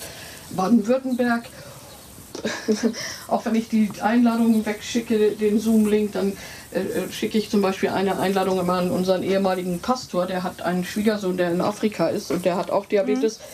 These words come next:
Speaker 1: Der hat sich bisher noch nicht mit, äh, eingeloggt, aber theoretisch hätte er ja die Möglichkeit. Also es ist
Speaker 2: Genau.
Speaker 1: auch
Speaker 2: Jetzt wär's ja grenzenlos, ja?
Speaker 1: Ja, genau, grenzenlos.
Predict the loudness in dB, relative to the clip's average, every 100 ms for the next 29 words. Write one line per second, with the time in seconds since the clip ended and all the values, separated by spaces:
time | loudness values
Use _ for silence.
0 | -16 -8 -2 0 0 -4 -8 -8 -16 -16
1 | -12 -6 -2 0 0 0 -2 -2 -4 -4
2 | -10 -14 -18 -14 -2 -2 0 2 2 2
3 | 0 -2 -2 0 0 -2 -6 -18 -18 -18
4 | -10 0 0 2 0 0 -2 0 0 2
5 | 4 6 6 2 -4 -4 -2 0 0 0
6 | -4 0 2 0 -2 -12 -20 -20 -20 -20
7 | -14 0 2 2 2 2 2 0 0 2
8 | 0 0 -2 2 4 4 2 0 0 0
9 | 0 0 0 0 0 0 -2 -2 -4 -4
10 | -2